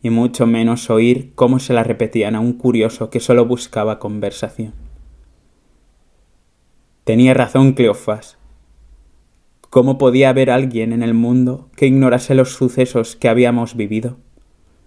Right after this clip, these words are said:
¿Quién sería capaz de pensar en otra cosa que no fuera la muerte del maestro? En ese momento incluso me sorprendí dando gracias a Dios, porque el viento gélido y las nubes negras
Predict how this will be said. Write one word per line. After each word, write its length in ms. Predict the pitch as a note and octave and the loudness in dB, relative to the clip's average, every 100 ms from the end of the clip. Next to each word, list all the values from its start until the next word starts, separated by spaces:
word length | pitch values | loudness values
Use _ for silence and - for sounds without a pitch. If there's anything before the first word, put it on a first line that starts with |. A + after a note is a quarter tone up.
| _ _ _ _ - | _ _ _ _ -2
¿Quién 240 | C3 C#3 | 2 2
sería 340 | C#3 C3 C3+ C3 | 2 4 4 2
capaz 260 | B2 B2+ | 0 0
de 120 | B2+ | 2
pensar 500 | B2 A#2+ A2+ - B2 | 2 0 -2 -2 2
en 100 | B2+ | 2
otra 280 | B2+ B2 A2+ | 2 2 0
cosa 380 | A#2 A2+ - G#2+ | -2 -6 -8 -6
que 120 | C3 | -2
no 80 | B2 | 0
fuera 300 | B2 C3 B2+ | 2 2 4
la 100 | B2+ | 2
muerte 400 | A#2 A#2 B2+ A2+ | 0 -2 -2 -2
del 160 | A2 G#2+ | -2 -2
maestro? 540 | G#2 G#2+ - - - _ _ _ _ _ _ _ _ _ _ _ _ _ _ _ _ _ _ _ - | -6 -8 -12 -18 -20 _ _ _ _ _ _ _ _ _ _ _ _ _ _ _ _ _ _ _ -2
En 120 | B2+ | 2
ese 180 | B2 C3 | 2 4
momento 460 | B2+ B2 C3 C3+ C#3 | 4 6 4 4 2
incluso 360 | C3+ C3+ C3 | 2 0 2
me 140 | C3+ B2 | 2 2
sorprendí 680 | B2+ A#2 - A2+ A#2 A#2 | 0 0 0 0 0 0
dando 280 | A#2+ A#2+ A2+ | 0 0 0
gracias 380 | G#2+ A2 A#2+ - | -2 -2 -4 -6
a 60 | |
Dios, 320 | A2+ G#2+ - _ _ _ _ _ _ | -8 -8 -12 _ _ _ _ _ _
porque 260 | - B2+ B2+ | -4 0 2
el 100 | A#2+ | 2
viento 400 | B2 C3 B2+ C3 | 4 4 4 2
gélido 480 | - B2 A#2 A2+ G#2+ | 0 -2 0 0 0
y 40 | |
las 260 | G#2+ G2+ - | -2 -4 -4
nubes 340 | A2+ A2 - | -2 -2 -4
negras 480 | A2+ G#2+ A2 A2+ | -6 -4 -6 -10